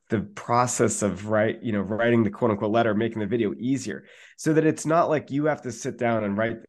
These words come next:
you know, spend hours doing this thing, but, like, he gives prompts to say, "Here are the questions I wanna ask you about quick,"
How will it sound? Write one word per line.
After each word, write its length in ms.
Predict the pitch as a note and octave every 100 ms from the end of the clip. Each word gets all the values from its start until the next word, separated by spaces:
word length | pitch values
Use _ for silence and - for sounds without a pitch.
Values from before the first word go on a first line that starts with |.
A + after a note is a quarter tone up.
| -
you 140 | A#2
know, 60 | G#2
spend 300 | G#2 A#2 -
hours 360 | G#2 B2+ C#3 A#2+
doing 180 | B2+ A2+
this 140 | G#2
thing, 180 | - A2+
but, 140 | G2
like, 180 | A2 A2 - _ _ _
he 160 | D3+
gives 220 | D#3+ F3 A#2+
prompts 640 | - D3+ C#3 F2+ G2+ -
to 80 | A#2+
say, 500 | - A2+ A2 G#2 G2+ - _ _ _ _ _ _ _ _ _
"Here 540 | - D#3+ D3+ D#3 C3+ F3+
are 40 |
the 60 | F3
questions 380 | - C#3+ - A#2
I 40 |
wanna 140 | A2+
ask 240 | F#2+ G2 -
you 60 |
about 180 | F#2 F2
quick," 340 | - F#2+ -